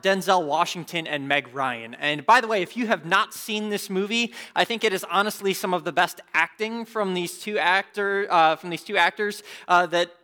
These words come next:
they've done in their career. It's a, it's an amazing film that's set just after the Gulf War. And Denzel Washington's character, he plays a lieutenant colonel who is, uh,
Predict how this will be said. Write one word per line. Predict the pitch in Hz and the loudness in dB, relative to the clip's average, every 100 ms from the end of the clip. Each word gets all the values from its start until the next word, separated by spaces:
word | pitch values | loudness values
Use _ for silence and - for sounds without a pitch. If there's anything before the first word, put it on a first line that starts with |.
| _ 170 | _ 0
they've | 180 147 | 0 4
done | 196 | 4
in | 202 190 | 4 -2
their | 190 | -4
career. | - 190 214 180 139 | -4 -4 -2 -2 -2
It's | 147 196 | -4 -8
a, | 175 196 | -6 -6
it's | 202 | -2
an | 202 | -2
amazing | 185 208 277 277 226 | 2 2 0 -2 -6
film | - - 226 220 196 - - | -6 2 4 4 2 -6 0
that's | 208 202 | 0 0
set | - 233 233 170 | -2 0 0 -2
just | 165 247 269 - 180 | 2 2 2 -6 0
after | 190 214 - 202 | 0 0 -4 -6
the | 165 147 | -4 -2
Gulf | 175 175 - 160 | 2 2 0 -10
War. | 143 156 143 127 - - - - - | -6 -2 0 -2 -12 -20 -20 -6 0
And | 185 | 6
Denzel | 277 311 302 | 6 8 4
Washington's | 240 262 277 262 226 233 202 - | 6 2 2 -4 -4 -4 -4 0
character, | 247 247 233 208 | 4 4 4 -2
he | 208 | 0
plays | 233 233 220 | 2 2 4
a | |
lieutenant | 208 202 208 247 269 226 | 4 4 2 0 -2 -4
colonel | - 240 226 190 | -2 2 4 4
who | 180 202 | 0 0
is, | 214 196 190 | 4 4 2
uh, | 185 180 175 | 2 2 2